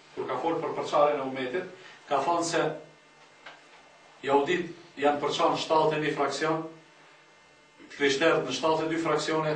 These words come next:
ummeti im do të përçahet në shtatëdhjetë e tri, të gjitha do të jenë në zjarr, përveç njerëz, kur i ka thënë cila është ajo, ka thënë, "Ata janë ehlul xhamaa,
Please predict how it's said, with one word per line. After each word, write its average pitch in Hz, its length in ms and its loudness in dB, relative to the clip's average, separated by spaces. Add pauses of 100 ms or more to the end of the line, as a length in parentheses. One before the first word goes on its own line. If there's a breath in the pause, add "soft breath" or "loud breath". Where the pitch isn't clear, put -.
(120)
ummeti 156 400 -2
im 151 140 -4
do - 100 -2
të - 80 -8
përçahet 147 400 0
në 139 100 -8
shtatëdhjetë 226 400 0
e 135 60 -4
tri, 143 140 -2 (160)
të 190 120 -8
gjitha 151 360 0
do 131 100 -4
të 143 100 -6
jenë 139 220 -6
në - 140 0 (600)
zjarr, 135 480 4
përveç 143 300 0
njerëz, 139 340 -2 (180)
kur 123 100 -8
i 123 40 -8
ka 127 140 -4
thënë 139 160 -6
cila 151 220 0
është 143 120 -2
ajo, 151 120 -2
ka 143 120 0
thënë, 156 160 -4 (340 loud breath)
"Ata 147 200 2
janë 151 180 2 (200)
ehlul 135 280 0
xhamaa, 139 480 4